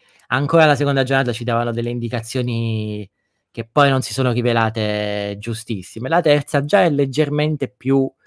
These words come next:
vicina, perché poi appunto segna Berardi, segna Pinamonti, Berardi poi ha avuto gli infortuni, quindi anche lui per, per altri motivi continua a segnare Giroud, continua, tra l'altro segna anche Spinazzola nella Roma, quello magari è un po' più frequente, il primo gol di Zirkzee.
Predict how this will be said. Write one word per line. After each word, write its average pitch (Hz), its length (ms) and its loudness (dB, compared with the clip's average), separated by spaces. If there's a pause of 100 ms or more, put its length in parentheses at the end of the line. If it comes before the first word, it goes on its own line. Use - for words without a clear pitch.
(340)
vicina, 127 1120 -2
perché 113 260 -6
poi 123 100 2
appunto 107 400 -6
segna 107 260 -10
Berardi, 110 460 -2
segna 104 220 -10
Pinamonti, 113 760 -6 (360)
Berardi 107 420 -4
poi 107 120 -6
ha - 20 -2
avuto 95 220 -8
gli 95 80 -10
infortuni, 101 580 -8
quindi 101 240 -8
anche 98 180 -12
lui 107 160 -4
per, 95 460 -10 (560)
per 101 160 -6
altri 107 260 -6
motivi 110 380 0
continua 107 320 -4
a - 20 -4
segnare 104 420 -6
Giroud, 117 680 0
continua, 101 720 -6
tra 127 80 -8
l'altro 127 160 -6
segna 107 220 -8
anche 123 160 -8
Spinazzola 110 640 -8
nella 98 240 -6
Roma, 117 520 -2 (840)
quello 104 200 -14
magari 101 240 -12
è - 20 -12
un 98 80 -12
po' 104 100 -14
più - 140 -20
frequente, 120 340 -4
il 107 60 -16
primo 107 220 -8
gol 101 140 -6
di 95 160 -14
Zirkzee. 127 600 -4